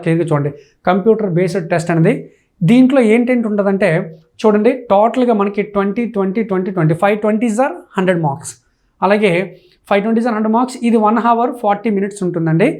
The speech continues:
వన్ hour ఫార్టీ మినిట్స్‌లో ఇది కంప్లీట్ చేయాల్సిన అవసరం అయితే ఉంది. నెక్స్ట్ ఇక్కడ ఏం చెప్పాడంటే హిందీ or ఇంగ్లీష్ అని చెప్పాడంట. అంటే ఇక్కడ మనం హిందీ అయినా చూస్ చేసుకోవచ్చు, ఇంగ్లీష్ అయినా చూస్ చేసుకోవచ్చు. మ్యాక్సిమం మనోళ్ళు నార్త్, ఆ, స్టూడెంట్స్ కాకుండా మనోళ్ళు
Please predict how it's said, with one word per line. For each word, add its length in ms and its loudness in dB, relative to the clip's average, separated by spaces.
వన్ 160 4
hour 220 2
ఫార్టీ 260 2
మినిట్స్‌లో 300 -2
ఇది 160 -4
కంప్లీట్ 300 2
చేయాల్సిన 280 0
అవసరం 240 -2
అయితే 180 0
ఉంది. 140 4
నెక్స్ట్ 220 -2
ఇక్కడ 200 -2
ఏం 140 4
చెప్పాడంటే 400 -2
హిందీ 280 4
or 140 2
ఇంగ్లీష్ 300 2
అని 120 -2
చెప్పాడంట. 400 0
అంటే 140 2
ఇక్కడ 180 0
మనం 140 2
హిందీ 280 6
అయినా 140 0
చూస్ 200 0
చేసుకోవచ్చు, 440 2
ఇంగ్లీష్ 260 4
అయినా 180 0
చూస్ 160 0
చేసుకోవచ్చు. 460 0
మ్యాక్సిమం 380 2
మనోళ్ళు 340 2
నార్త్, 320 0
ఆ, 40 0
స్టూడెంట్స్ 360 0
కాకుండా 340 0
మనోళ్ళు 260 2